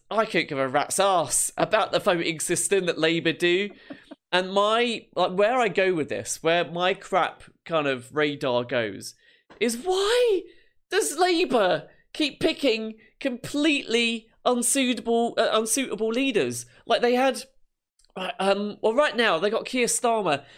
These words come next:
and he's just so vanilla. He's so, like,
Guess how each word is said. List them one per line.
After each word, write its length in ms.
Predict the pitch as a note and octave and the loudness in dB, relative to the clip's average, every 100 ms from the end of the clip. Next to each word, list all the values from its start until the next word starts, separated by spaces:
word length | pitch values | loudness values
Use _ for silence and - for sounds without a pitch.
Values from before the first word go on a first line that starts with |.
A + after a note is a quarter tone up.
| - | -6
and 120 | D4 | -4
he's 240 | D4+ - | -2 -2
just 160 | F4+ F4 | -2 -2
so 420 | - F4 F4+ F4 | 0 2 2 2
vanilla. 800 | E4+ C#4+ C#4+ D4+ D#4 C#4+ A#3 F#3+ | -2 -4 -2 0 2 4 4 2
He's 260 | G#3 C4+ C4 - | 0 -2 0 2
so, 300 | D4+ D#4+ D#4+ | 2 0 0
like, 440 | C#4+ C4 A#3+ - | 2 2 0 -6